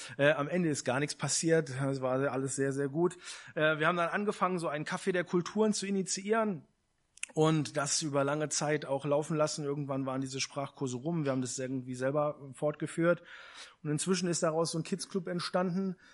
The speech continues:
wo teilweise freitags bis zu siebzig Kinder aus dem Stadtteil kommen. Und vierzig Mütter. Es ist manchmal eine große Herausforderung, weil wir lange nicht die Mitarbeiter haben, die wir bräuchten.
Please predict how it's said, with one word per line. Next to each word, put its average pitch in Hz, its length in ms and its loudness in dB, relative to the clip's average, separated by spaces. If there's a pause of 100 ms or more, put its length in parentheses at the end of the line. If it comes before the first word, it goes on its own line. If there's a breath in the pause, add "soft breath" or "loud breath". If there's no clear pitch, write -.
(220 loud breath)
wo 160 240 2
teilweise 165 520 2
freitags 156 800 0
bis 156 180 -2
zu 160 100 -4
siebzig 156 360 -4
Kinder 160 220 0
aus 143 120 -4
dem 135 100 -6
Stadtteil 117 360 -6
kommen. 92 380 -12 (480 loud breath)
Und 127 200 -4
vierzig 151 480 -4
Mütter. 170 500 -2 (280 loud breath)
Es 131 140 -4
ist 156 200 -6
manchmal 156 380 0
eine 147 280 -4
große 143 960 -4
Herausforderung, 156 920 -2
weil 139 160 2
wir 135 180 2
lange 156 300 0
nicht 151 240 -4
die 156 100 -4
Mitarbeiter 147 580 -2
haben, 151 220 -2
die 139 180 -6
wir 143 80 -2
bräuchten. 165 720 0